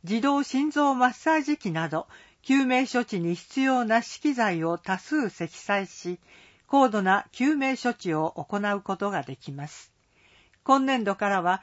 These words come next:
車両デザインを一新し、消防本部の新戦力として、緊急時に迅速な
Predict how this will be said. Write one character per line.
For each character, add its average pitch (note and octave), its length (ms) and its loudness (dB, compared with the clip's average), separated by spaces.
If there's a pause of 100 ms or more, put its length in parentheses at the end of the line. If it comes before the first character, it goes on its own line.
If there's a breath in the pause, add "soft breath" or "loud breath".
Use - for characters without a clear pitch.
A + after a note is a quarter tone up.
(140 loud breath)
車 B3 240 6
両 D4+ 240 0
デ B3+ 160 -2
ザ C4 180 -2
イ G3 200 -2
ン D3 100 -4
を D#3 80 -8
一 D#3+ 180 -6
新 A3 320 -4
し、 - 260 -4 (320 soft breath)
消 C4 260 4
防 B3 220 4
本 A#3+ 260 2
部 F3+ 140 -2
の F#3 260 0
新 D4 320 -2
戦 D4+ 280 0
力 F#3 220 -6
と E3+ 140 -4
し - 140 -16
て、 E3 240 -6 (280 loud breath)
緊 C4 240 2
急 A#3+ 300 0
時 F3 180 -4
に F3+ 280 0
迅 G#3 260 0
速 A#3+ 340 -2
な G3+ 220 0